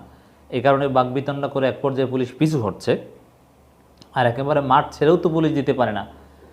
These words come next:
যে, "না, তোমরা যেরকম ইচ্ছে এরকম আন্দোলন করো, আমরা পাশে বসে থাকলাম", তাও করবে না। একটু প্রাথমিকভাবে শান্তিপূর্ণভাবে ঠা-, ঠেকানোর চেষ্টা পুলিশ করবে। পুলিশের আপাতত সিদ্ধান্ত কিন্তু এরকমই। দর্শক,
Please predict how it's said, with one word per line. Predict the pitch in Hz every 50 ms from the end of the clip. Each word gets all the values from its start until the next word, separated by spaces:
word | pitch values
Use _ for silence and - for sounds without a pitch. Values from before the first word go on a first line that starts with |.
| - - - -
যে, | 151 180
"না, | 175 156 147 -
তোমরা | 151 143 143 131
যেরকম | 127 143 139 139 143 139 139
ইচ্ছে | 123 - 139
এরকম | 131 131 131 131
আন্দোলন | 127 127 127 131 135 135 135
করো, | 170 185
আমরা | 160 127 127 127
পাশে | 120 - 113 - - 117
বসে | 110 104 95 101
থাকলাম", | - 95 90 92 87 82 80 - - - _ _ _ -
তাও | - 143 143 143
করবে | 131 120 101 90 85 85
না। | 92 131
একটু | 156 156 156 - 175
প্রাথমিকভাবে | - - 147 143 147 151 151 147 143 135 135 135 127 127 120 113 - - - - - - _ _ _ _ _ _ _ _ _
শান্তিপূর্ণভাবে | - - 151 143 139 127 151 139 139 143 139 139 131 135 131 131 123
ঠা-, | - - 131 123 127 - -
ঠেকানোর | - 131 120 131 127 123 117 123
চেষ্টা | - 123 113 - - 117 101 95 - - - - -
পুলিশ | 117 104 104 98 -
করবে। | - - 107 87 76 73 76 71 - - _ _ _ _ _ _ _ _ - -
পুলিশের | 135 139 151 - 160 135
আপাতত | 123 - 139 135 143 139 147
সিদ্ধান্ত | 135 - - 123 110 113 127 127 123 127
কিন্তু | 120 117 104 95 92
এরকমই। | 87 85 80 87 82 80 76 - - _ _ _ _ _ _ _ _ _ _ _ - _ - _ _ _ _ _ _ - - - - - - _ _ - - - _ _ _ _ _ _ _ _
দর্শক, | 113 131 - - 220